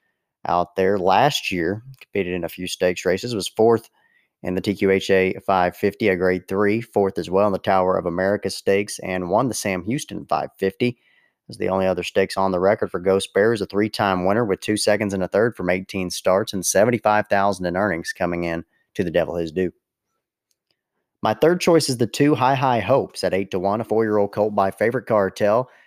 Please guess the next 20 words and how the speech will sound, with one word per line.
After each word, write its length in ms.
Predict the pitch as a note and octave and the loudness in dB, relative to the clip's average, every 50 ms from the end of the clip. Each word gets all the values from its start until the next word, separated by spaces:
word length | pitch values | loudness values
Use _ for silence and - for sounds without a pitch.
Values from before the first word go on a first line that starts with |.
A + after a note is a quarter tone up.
| _ _ _ | _ _ _
out 160 | - E2 F#2 | -4 -2 -2
of 120 | B2 B2 | -2 0
Brighter 260 | A#2+ A#2 A2+ A2+ G#2+ G#2 | 2 2 2 2 0 -2
Than 160 | F#2+ G#2 G2 | -4 -4 -4
the 80 | F#2 | -4
Sun 400 | F2 - - A#2+ A2+ G2 F#2+ G#2 | -4 -4 -2 -2 -2 -2 -2 -2
by 160 | G#2+ F2+ F2+ F#2+ | 0 0 0 0
Stel 260 | - - G2+ F#2+ F#2 | -2 -2 0 -2 0
Corona. 460 | - - F#2 G2 G#2+ A2+ F#2 D#2 - _ _ _ _ - _ _ _ _ _ | -2 -2 -2 0 0 -2 -4 -8 -12 _ _ _ _ -20 _ _ _ _ _
Cole 160 | - G2 F#2+ | -2 -2 -2
Klinger 380 | - - G#2 G2 F#2 F2 C#2 | -2 -4 -4 -4 -4 -4 -4
owns, 240 | G2 G2 G#2 A2 G#2+ | -2 -2 -2 -4 -4
Brad 240 | - - F2+ F#2 F2 | -2 0 0 2 2
Boland 320 | F#2 F#2+ F#2 F#2 F2+ E2+ | 2 0 0 0 -4 -6
trains, 340 | E2 - G#2 F#2+ G2+ A2 A2+ | -6 -4 -4 -4 -2 -4 -4
and 80 | G2+ F#2 | -6 -6
the 60 | E2 | -2
jockey 440 | E2+ F#2 F2 F#2+ - - F#2 F2 - _ _ _ _ _ _ | 0 0 0 0 0 -4 -8 -10 -12 _ _ _ _ _ _
Luis 320 | - F2+ F2+ F2+ E2+ D#2+ | -4 -2 -2 -2 -4 -6
Vivanco. 480 | - F2 E2+ F#2 F#2+ F#2+ - - D#2 | -6 -2 0 0 0 0 -2 -4 -6